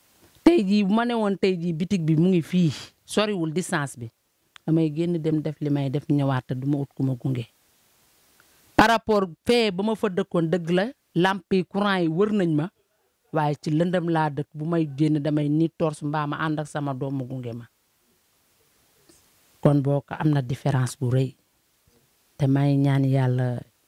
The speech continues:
ñi tax ba différence bi am, Yal na leen Yàlla jàppale. Yal na Yàlla kattalal seen doole, wéral seen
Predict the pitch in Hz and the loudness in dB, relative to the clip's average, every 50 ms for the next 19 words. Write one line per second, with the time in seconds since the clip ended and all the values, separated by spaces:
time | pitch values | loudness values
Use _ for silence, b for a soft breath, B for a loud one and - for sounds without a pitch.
0 | _ _ _ _ _ - 170 208 196 - 262 - - 185 202 185 208 208 - 208 | _ _ _ _ _ 2 2 2 2 -2 -4 -4 -2 -2 -2 -2 -4 -4 -2 -2
1 | 196 190 175 170 - - 165 - - 156 139 123 - _ _ _ _ _ _ _ | -2 -2 -4 -6 -6 -8 -8 -6 -4 -4 -4 -4 -6 _ _ _ _ _ _ _
2 | _ _ _ _ _ _ - 143 147 156 151 147 147 147 139 139 139 139 135 131 | _ _ _ _ _ _ 0 2 2 2 2 2 0 0 0 0 0 0 0 -2
3 | 127 120 113 - 131 123 - - 127 127 120 - _ _ _ _ _ _ _ _ | -4 -4 -6 -8 -10 -10 -10 -10 -12 -12 -14 -16 _ _ _ _ _ _ _ _
4 | _ _ _ _ _ - 156 147 - _ _ _ _ _ _ - 143 143 147 147 | _ _ _ _ _ -20 -20 -20 -20 _ _ _ _ _ _ 0 0 2 2 2
5 | 139 143 139 135 135 135 _ - 151 - _ - 139 135 139 139 131 - - - | 2 2 0 0 -2 -2 _ -4 -4 -4 _ -2 -2 -2 -2 -2 -4 -4 -4 -2
6 | 143 135 135 123 127 147 143 139 135 127 127 127 147 165 147 147 151 147 147 143 | -2 -2 -2 -2 0 0 0 0 0 -2 -4 -4 -4 -2 0 0 2 2 0 0
7 | - - - 147 139 135 | 0 -2 -2 -2 -2 -2